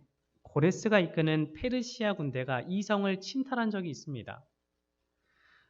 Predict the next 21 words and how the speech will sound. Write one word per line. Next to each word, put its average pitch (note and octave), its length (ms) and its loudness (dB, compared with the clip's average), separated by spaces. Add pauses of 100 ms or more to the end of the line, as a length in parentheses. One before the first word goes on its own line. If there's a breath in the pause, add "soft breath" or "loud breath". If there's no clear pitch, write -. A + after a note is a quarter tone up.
(300 soft breath)
고레스가 F#3+ 480 2
이끄는 F#3 440 2
군대가 C#3 760 -2 (140)
사대를 G3 640 0
침공해서 F#3 1040 -2
십사 - 540 -4
일 A3 280 2
동안이나 D#3 520 2
사대를 F3 480 -2
공격하려고 D#3 580 -2
했지만 C3 540 -6 (600)
전혀 C#3+ 340 0
틈을 F3+ 580 0
찾을 F#3+ 260 -2
수가 F#3 200 -4
없었습니다. A2+ 640 -10 (400)
왜냐하면 F#3 600 0 (220 loud breath)
삼백 C#4 400 -2
미터 G#3 320 0
정도 E3 460 -2
높이에 C3+ 600 -6